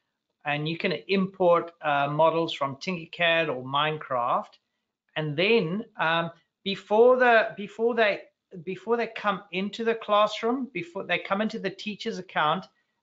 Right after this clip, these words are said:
and the teacher has to approve those models to use before they are available for all the students. So that is, you know, that is a really handy thing.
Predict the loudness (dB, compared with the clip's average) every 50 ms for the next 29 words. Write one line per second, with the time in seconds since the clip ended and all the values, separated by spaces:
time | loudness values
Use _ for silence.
0 | _ -6 -4 -2 -4 -4 -4 -4 -4 -4 -4 -2 -4 -4 -2 -2 -2 -2 -2 -6
1 | -8 -8 -8 -8 -8 -6 -2 0 2 4 2 2 2 2 2 2 2 2 -2 -2
2 | 0 2 2 2 2 -2 -4 -6 -8 -10 -8 -6 -6 -4 -4 -2 -2 -2 -2 -4
3 | -8 -12 -14 -16 -16 -18 _ _ _ 0 2 2 2 2 2 2 2 2 2 2
4 | 2 0 0 0 0 0 0 2 2 0 -2 -2 -4 -10 -12 -16 -14 -8 -6 -6
5 | -6 -6 -8 -10 -10 -12 -12 -10 -8 -8 -6 -8 -10 -12 -14 -16 -18 -20 -20 _
6 | _ _ _ _ _ _ _ _ _ -12 -4 -2 0 2 2 2 0 0 0 0
7 | -2 -4 -6 -8 -12 -16 -18 -20 -20 -20 _ -12 -6 -4 -4 -2 0 0 0 0
8 | 0 -2 -4 -6 -6 -4 -2 -2 0 0 -2 -2 -4 -6 -8 -6 -4 -4 -4 -4
9 | -4 -6 -8 -4 -4 -4 -4 -4